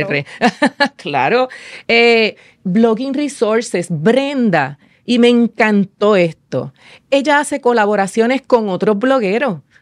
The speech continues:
Speaker 1: porque hablábamos de que en, en la colaboración es muy importante. Háblame de eso, Brenda.
Speaker 2: Sí, es que yo siento que, vamos, el mundo es lo suficientemente grande para todos, y aunque todos hagamos lo mismo, todo el mundo está aportando algo distinto, porque cada cual lo hace distinto. O sea,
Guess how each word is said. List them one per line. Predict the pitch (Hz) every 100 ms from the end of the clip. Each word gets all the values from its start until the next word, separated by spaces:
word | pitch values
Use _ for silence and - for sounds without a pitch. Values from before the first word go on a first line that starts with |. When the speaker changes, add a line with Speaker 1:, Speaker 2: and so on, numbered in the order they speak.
| _
Speaker 1:
porque | - 226 226 226
hablábamos | 214 208 220 254 294 247
de | 233
que | 214
en, | 208 -
en | 208
la | 196
colaboración | 196 190 175 170 165 247
es | 254
muy | 208
importante. | 196 233 202 180 170 185
Háblame | 208 226 240 269
de | 240 156
eso, | - 139
Brenda. | 131 123 120
Speaker 2:
Sí, | - 226 226 320
es | -
que | 311
yo | 302 302
siento | 339 359
que, | 302 233
vamos, | 202 226 226 208
el | 202
mundo | 220 220 247 359
es |
lo | 359
suficientemente | 302 262 247 233 277 302 294
grande | 294 294 311
para | 294 294 285
todos, | 294 277 233 226 -
y | 233 240 -
aunque | 240 240 247
todos | 240 254 294 359
hagamos | 339 339 330 339 -
lo | 311
mismo, | 330 294 247
todo | 220 254
el | 277
mundo | 277 330 320
está | 285 233
aportando | 226 247 262 262 262
algo | 254 262
distinto, | 269 277 320 294 240 240 _ _ - _
porque | 226 233
cada | 226 220 226
cual | 262 269
lo |
hace | 269 277
distinto. | 277 269 254 320 262
O | 208
sea, | 202 -